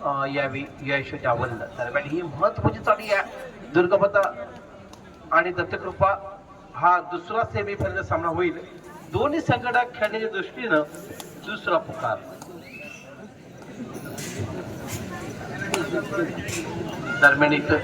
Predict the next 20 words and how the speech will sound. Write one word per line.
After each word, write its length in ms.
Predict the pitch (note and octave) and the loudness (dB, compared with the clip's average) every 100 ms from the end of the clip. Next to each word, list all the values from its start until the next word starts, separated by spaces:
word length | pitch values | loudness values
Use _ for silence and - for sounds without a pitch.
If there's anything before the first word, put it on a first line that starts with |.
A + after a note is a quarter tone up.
| - | 0
एक 180 | - | -2
अतिशय 320 | D3 B2+ B2 - | -2 -2 -2 0
महत्वाची 500 | - C#3+ D3 D3+ D#3 | 2 2 2 2 4
लढाई 200 | C#3+ C#3 - C3+ | 4 2 0 -2
मुंबईसाठी 540 | C#3 D#3+ - D#3 D#3 | 2 4 4 2 2
खूप 340 | C3+ - - | 0 -2 2
आहे. 440 | F3 C#3 C3 - - - - | 4 4 0 -6 -6 -6 2
अतिशय 720 | D#3 D#3 - E3 D#3+ D#3 D3 B2+ - - - - - - - - | 2 2 0 4 6 6 4 0 -6 -10 -10 -10 -10 -8 -8 2
चोखपणे 480 | F#3 F3 - F3 F3 | 6 6 6 6 8
इथं 340 | F3 D#3+ F3 F3+ | 6 6 6 6
कामगिरी 500 | - - D#3 D#3 D#3+ | 4 2 2 2 2
बजावताना 440 | D#3 D3+ D#3 D#3+ | 2 2 2 2
आपण 140 | D3+ D#3 | 2 4
पाहिलं, 340 | D#3+ D3+ D#3 | 2 4 2
कारण 260 | D#3 A3+ A#3 | 4 4 4
ही 340 | - E3+ C4+ | 4 -2 -4
स्पर्धा 420 | - - G3 C4+ | 0 4 6 6
अतिशय 380 | C4+ - - B3+ | 4 4 0 0
महत्वाची 600 | A3 A3+ G#3 G#3+ - F3+ | 4 4 6 4 4 2
आहे 380 | E3+ E3+ - | 2 2 -4